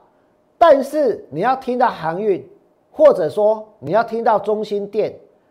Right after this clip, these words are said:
甚至于你要听到神达，除了我俩的节目之外，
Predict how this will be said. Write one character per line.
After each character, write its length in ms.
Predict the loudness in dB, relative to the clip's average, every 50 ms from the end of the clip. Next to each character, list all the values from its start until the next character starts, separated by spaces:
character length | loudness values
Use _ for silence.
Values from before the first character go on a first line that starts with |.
| _ _ _
甚 360 | _ 0 4 4 4 4 2
至 180 | -2 -2 0 0
于 300 | 0 0 -2 -4 -8 -12 -10
你 100 | -6 -4
要 120 | -4 -4
听 180 | -4 -4 -4 -2
到 140 | -2 -2
神 340 | -2 -4 -4 -6 -6 -6 -6 -10
达， 260 | -12 -14 -16 -18 -20 _ _ _ _ _ _ _ _
除 280 | -8 -4 -2 2 4
了 240 | 4 4 4 2 -2 -6 -14 -18 _
我 180 | -4 -2 0
俩 160 | 0 0 0 -2
的 80 | -2
节 160 | 0 0 -2
目 160 | -2 -2 -4 -4
之 140 | -2 -2
外， 200 | 0 0 0 -2